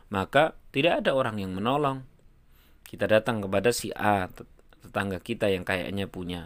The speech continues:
Apa kata si A? "Wah, aku saja lagi bingung, ndak punya apa-apa kok kesini." Kita datang kepada si B, si B bilang apa?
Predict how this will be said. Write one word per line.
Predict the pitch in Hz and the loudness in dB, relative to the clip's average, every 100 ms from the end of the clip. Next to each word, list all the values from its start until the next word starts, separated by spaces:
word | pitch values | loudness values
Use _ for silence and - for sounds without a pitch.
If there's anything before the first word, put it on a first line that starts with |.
| - | -2
Apa | 131 117 | 0 0
kata | - - 101 | -2 -4 -6
si | - | -6
A? | - 90 - - | -6 -8 -12 -12
"Wah, | - - - - - - - - - | -12 -12 -20 -20 -20 -20 -20 -20 -12
aku | 92 - 107 | -12 -8 -4
saja | 98 98 120 117 104 | 0 2 6 6 6
lagi | 95 - | 0 -4
bingung, | 95 120 120 123 104 | -2 0 2 2 0
ndak | 87 - | -2 -2
punya | 101 95 | -2 0
apa-apa | - 117 117 104 | 0 0 0 -4
kok | 92 - - | -4 -8 -8
kesini." | - 85 71 60 50 50 - - - - - - - - | -8 -8 -10 -12 -14 -20 -20 -20 -20 -20 -20 -20 -20 -20
Kita | - 90 | -2 4
datang | 101 110 104 101 | 6 6 4 2
kepada | 101 92 | 2 2
si | - 101 | 0 -2
B, | - 107 101 | 0 0 0
si | 104 | 0
B | 110 | 0
bilang | 107 104 98 | 4 6 6
apa? | 104 92 | 2 0